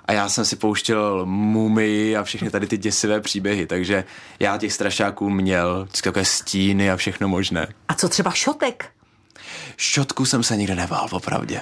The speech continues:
Speaker 2: No vida, tak to se nebudeš bát ani dnešní pohádky z Křídka Hajaji, protože nás čeká seriál Šotkové a dneska to bude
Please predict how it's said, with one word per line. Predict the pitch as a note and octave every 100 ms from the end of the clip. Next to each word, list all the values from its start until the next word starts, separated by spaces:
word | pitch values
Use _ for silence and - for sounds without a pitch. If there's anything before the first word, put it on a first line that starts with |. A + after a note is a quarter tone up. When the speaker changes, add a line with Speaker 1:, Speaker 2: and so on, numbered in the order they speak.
| -
Speaker 2:
No | C4
vida, | A3 G#3+ F3
tak | E3+ F3+
to | - F3+
se | A#3
nebudeš | G#3+ G3+ G#3+
bát | F3 F#3+ -
ani | G3 G3 G3
dnešní | F3 F3 - G#3+
pohádky | F#3+ F3+ F3 F3+ G#3 G3+ F#3+ - C3 D3
z | -
Křídka | - F3 A3+
Hajaji, | A3 F#3+ D#3 C#3 C3+ - - -
protože | D#3+ E3+ F#3+
nás | G3+ G3 -
čeká | - F3 F#3 G3 G3 G3 -
seriál | - - E3+ F#3+ G3+ G3+ F#3 D3+ _ _ -
Šotkové | - D#3 - - D#3+ C#3+ B2+ D3+ - - -
a | D3
dneska | F3 F3 G#3
to | G#3
bude | G3 A#3 G#3+